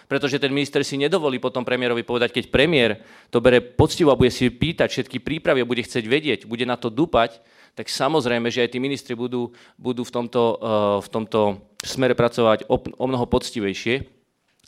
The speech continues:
Takže jednoznačne si myslíme, že premiér by mal k tomu pristupovať veľmi zodpovedne a za, za ním šik ministrov. Čiže určite áno, určite áno aj za nás. Toto je naša predstava.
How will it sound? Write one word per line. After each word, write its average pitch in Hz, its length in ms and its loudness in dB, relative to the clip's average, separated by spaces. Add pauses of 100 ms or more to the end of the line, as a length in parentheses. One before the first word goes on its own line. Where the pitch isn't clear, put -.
Takže 117 240 0
jednoznačne 120 480 4
si - 80 -8
myslíme, 120 480 0 (320)
že 110 160 -4
premiér 120 400 4
by 104 160 -2
mal 113 240 4
k - 160 -10
tomu 110 80 2
pristupovať 101 560 -4
veľmi 123 240 2
zodpovedne 104 720 -2 (500)
a 104 160 0
za, 123 400 2
za 117 320 2
ním 156 400 -2
šik - 480 -2
ministrov. 110 640 -4
Čiže 107 320 -2
určite 131 400 0
áno, 101 320 0
určite - 320 -4
áno 98 240 0
aj 90 80 -4
za 95 80 -4
nás. 85 160 -8 (160)
Toto 98 160 0
je 101 80 2
naša 92 240 -4
predstava. 82 400 -10